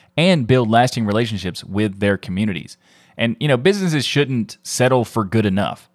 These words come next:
Why settle for good enough when you can contact Visuix and get visual excellence? As a listener of the This Week in Linux podcast and a member of the D L N community,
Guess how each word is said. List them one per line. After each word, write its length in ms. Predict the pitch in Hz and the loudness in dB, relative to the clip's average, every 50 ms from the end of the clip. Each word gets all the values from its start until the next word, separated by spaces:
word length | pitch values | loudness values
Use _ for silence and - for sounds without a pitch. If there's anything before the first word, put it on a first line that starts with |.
| _ _ _ _ | _ _ _ _
Why 320 | - - 107 131 156 190 226 | -8 -2 2 2 4 4 2
settle 400 | 208 - - 160 160 160 160 147 | 0 -2 0 2 2 2 2 0
for 140 | - 139 110 | -2 -4 -2
good 160 | 117 117 110 | -2 -2 -2
enough 360 | 104 101 92 90 87 - - _ _ _ _ - | 0 0 0 0 -2 -4 -8 _ _ _ _ -6
when 120 | - 113 120 | -4 -2 0
you 100 | 127 117 | 0 0
can 160 | - 120 104 | 0 -2 -2
contact 540 | - - 143 143 160 - - 160 151 120 113 | 0 2 2 2 2 4 2 2 2 2 0
Visuix 640 | 107 120 127 104 101 92 87 82 78 - - - _ _ - | 0 0 2 2 2 0 0 0 -2 -4 -8 -18 _ _ -8
and 180 | - 113 117 107 | -4 -4 -2 0
get 180 | 127 131 - | 0 0 0
visual 600 | 98 90 101 117 110 101 110 110 107 104 98 - _ _ _ - | -2 -4 -2 -2 -2 -2 -2 -4 -4 -4 -6 -8 _ _ _ -2
excellence? 640 | 107 95 92 - - 82 73 64 - - - - - _ _ _ _ _ _ _ _ _ _ _ _ _ _ - | -2 -2 -2 -4 -8 -10 -10 -12 -12 -14 -18 -20 -20 _ _ _ _ _ _ _ _ _ _ _ _ _ _ -4
As 120 | 113 104 107 | -2 0 2
a 60 | 110 | 2
listener 360 | 113 139 170 175 - 175 151 | 4 4 4 4 2 2 0
of 80 | 131 113 | 2 2
the 80 | 117 | 0
This 100 | 117 113 | -2 -2
Week 140 | 123 120 113 | -2 -4 -4
in 40 | 110 | -4
Linux 200 | 107 92 92 - | -4 -6 -8 -6
podcast 520 | - 120 113 110 107 - - 107 104 - | 0 2 2 2 0 0 -2 -2 -2 -2
and 80 | 104 104 | -2 -2
a 60 | 101 | -2
member 400 | 101 101 110 135 156 160 143 135 | -2 0 0 0 0 0 0 0
of 160 | 113 - 107 | 0 0 -2
the 80 | 98 98 | -2 -2
D 140 | 90 101 101 | -2 0 0
L 80 | 98 | 0
N 80 | 98 92 | 0 -2
community, 420 | - - 104 101 104 98 101 98 | -4 -4 -4 -2 -2 -2 -4 -4